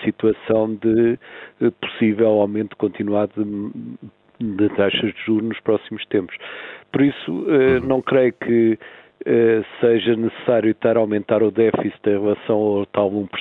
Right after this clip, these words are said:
Speaker 1: cento que o Governador prevê para este ano, eh, porque a situação económica não o justifica, do meu ponto de vista.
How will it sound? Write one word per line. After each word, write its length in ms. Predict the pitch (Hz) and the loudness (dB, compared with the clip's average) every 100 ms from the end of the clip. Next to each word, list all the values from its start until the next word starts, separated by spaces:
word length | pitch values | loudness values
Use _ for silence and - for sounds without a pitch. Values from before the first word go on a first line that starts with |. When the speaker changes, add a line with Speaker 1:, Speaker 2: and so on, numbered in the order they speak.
| - | -4
Speaker 1:
cento 260 | 107 95 - _ _ - | -2 -2 -10 _ _ -8
que 220 | 101 95 90 - - | -6 -6 -8 -14 -16
o 80 | 104 | -14
Governador 460 | 92 101 101 107 98 | -10 -6 -2 -2 -2
prevê 280 | 107 101 101 | -4 -4 -2
para 200 | 107 101 | 0 -2
este 340 | 95 - 110 | -2 -2 0
ano, 180 | 120 135 - - - - - | 0 -2 -20 -18 -18 -20 -2
eh, 160 | 139 131 - | 0 0 0
porque 300 | - - - | -8 -4 -4
a 40 | - | -4
situação 380 | - 131 - 127 | -2 -2 0 -2
económica 400 | - 123 131 135 | 0 -4 -4 -6
não 160 | 131 | -6
o 40 | 131 | -8
justifica, 520 | - - 117 - - | -10 -8 -8 -6 -10
do 60 | - | -10
meu 100 | - | -18
ponto 280 | - 110 - | -16 -12 -8
de 100 | 95 | -8
vista. 200 | - | -10